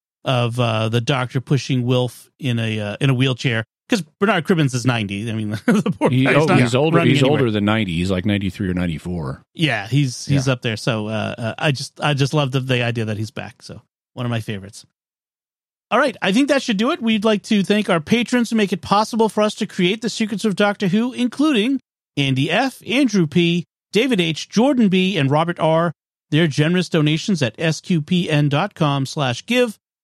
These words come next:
Speaker 1: make it possible for us to continue the Secrets of Doctor Who and all the shows at StarQuest. You can join them by visiting S Q P N dot com slash give.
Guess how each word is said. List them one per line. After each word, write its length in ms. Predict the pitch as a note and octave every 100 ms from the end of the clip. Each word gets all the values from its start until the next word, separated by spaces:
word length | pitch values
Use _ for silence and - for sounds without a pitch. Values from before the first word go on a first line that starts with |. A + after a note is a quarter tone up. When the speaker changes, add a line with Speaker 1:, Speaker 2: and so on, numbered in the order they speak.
| -
Speaker 1:
make 140 | A#2+
it 100 | F#3
possible 460 | - G#3 G#3+ G3+ G3
for 140 | G3+
us 100 | F#3+
to 120 | -
continue 460 | G#3 A#3 A3 B3 B3
the 120 | A#3
Secrets 320 | - A#3+ A#3
of 100 | B3
Doctor 300 | G3 A3 G#3
Who 280 | F#3+ A3+ A3+ - _ _
and 120 | G#3
all 220 | A#3 G#3
the 120 | A3+ G#3
shows 320 | - F#3 E3+
at 60 | E3
StarQuest. 640 | - D#3 D3 D#3 C#3+ - _ _ _
You 120 | - B2+
can 160 | E3+
join 260 | C3+ E3 F#3
them 180 | F3+ E3+
by 160 | D#3+
visiting 420 | D#3 D#3 E3 D3+
S 220 | D3+ G#3 -
Q 200 | F#3+ E3
P 240 | G#3 A3
N 220 | D#3 D#3
dot 240 | C#3+ F3+ A#3
com 340 | D#3 D3+ D#3
slash 400 | - A#2+ G#2+ -
give. 440 | E3+ E3+ A2+ G#2